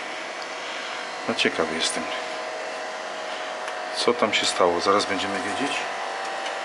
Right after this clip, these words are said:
Dobra, można troszkę puknąć. Odchodzi.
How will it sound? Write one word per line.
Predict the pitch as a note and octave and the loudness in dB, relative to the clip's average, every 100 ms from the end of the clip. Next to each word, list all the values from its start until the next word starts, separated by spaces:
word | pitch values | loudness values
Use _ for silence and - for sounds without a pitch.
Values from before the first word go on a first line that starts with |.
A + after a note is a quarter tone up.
| - - - - - - - - - - - - - - - - - - | -4 -6 -6 -6 -4 -4 -4 -4 -4 -4 -4 -6 -6 -6 -6 -6 -6 -4
Dobra, | F#2 F2+ - | -4 -2 0
można | F#2+ - G2+ | 0 0 0
troszkę | A2 - A2+ | 0 -2 -2
puknąć. | - - A2 - - - - - - - - - - - - - - - - - - - - - | -2 2 4 6 6 4 4 4 4 2 0 -6 -10 -10 0 2 4 2 2 2 2 0 -2 -8
Odchodzi. | - G2+ F#2+ A#2 | -12 -12 -6 -4